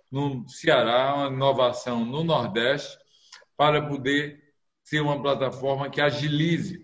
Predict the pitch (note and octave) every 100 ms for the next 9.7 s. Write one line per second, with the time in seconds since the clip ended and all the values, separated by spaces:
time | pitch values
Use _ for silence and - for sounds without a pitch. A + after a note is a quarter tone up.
0 | - - A#2+ B2+ B2+ B2 A2+ A#2+ A2+ A#2+
1 | A2+ G#2+ A2 A2 A2 B2 C3 C3+ - _
2 | - - - D3 C#3 D#3 D3+ C#3+ C3+ D#3
3 | D#3 G2+ F2+ A2+ A2+ B2+ A2 B2 A2 B2
4 | A#2+ A2 A2 G#2 G2 A2 A2+ A2+ A2+ A#2+
5 | C3+ - _ _ - - - D#3+ D#3 F3+
6 | E3+ D#3 D#3+ - D#3+ D#3+ D3+ B2+ C#3+ B2+
7 | C3 C3 B2+ - B2 A#2+ A#2 B2 B2 B2
8 | B2 C3+ D#3 D3+ - C#3 D#3 C#3 B2 B2+
9 | C3 B2+ - A#2 B2 C#3+ G2+